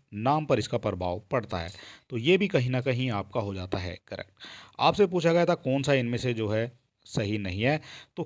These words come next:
केवल सी हो जाएगा जो आपका इसके बारे में सही नहीं है।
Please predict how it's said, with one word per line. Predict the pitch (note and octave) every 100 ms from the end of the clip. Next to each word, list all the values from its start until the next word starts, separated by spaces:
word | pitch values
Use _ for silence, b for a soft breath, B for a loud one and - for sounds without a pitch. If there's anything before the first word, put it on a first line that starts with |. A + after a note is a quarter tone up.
| -
केवल | F#3 G3+
सी | - - F#3
हो | E3 E3
जाएगा | E3+ F#3
जो | B2+ C3
आपका | C#3 B2+ D3+
इसके | C3 -
बारे | A2 G2+ F#2+
में | A2
सही | G2+ G2+ F2 F2+ _ -
नहीं | D3 A2 F#2
है। | F2